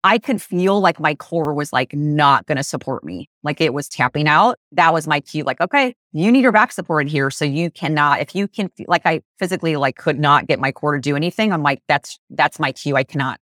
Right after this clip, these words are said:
go, I cannot do more reps than this, or I'm gonna mess my back up or whatever." So I have people pay attention to that for sure. The other factor that I, then this is again, where a lot of spatial awareness comes into play. You have to watch your form. And if you, you, so let's say you're on rep number six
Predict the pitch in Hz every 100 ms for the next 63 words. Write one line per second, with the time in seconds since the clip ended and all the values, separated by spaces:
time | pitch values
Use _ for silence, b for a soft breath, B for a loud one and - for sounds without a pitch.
0 | _ - 156 135 _ - 180 170 156 160
1 | 147 139 127 - 131 131 135 139 139 123
2 | 120 139 147 - 127 135 135 131 139 135
3 | 143 131 - - 180 214 226 214 190 180
4 | 175 165 160 156 139 - - 151 - 131
5 | 185 - - 190 202 269 254 233 185 170
6 | - 156 147 151 151 - 156 175 180 180
7 | 175 202 160 151 151 185 240 - - 170
8 | - 165 131 143 160 - 185 185 185 196
9 | - 202 208 220 _ _ _ _ _ _
10 | _ 175 202 190 214 269 196 160 180 -
11 | 143 - - 175 143 - - 165 160 156
12 | 185 240 254 - 180 - _ - 175 185
13 | 185 - 175 170 160 156 151 151 - 156
14 | - 160 139 143 - 123 - - -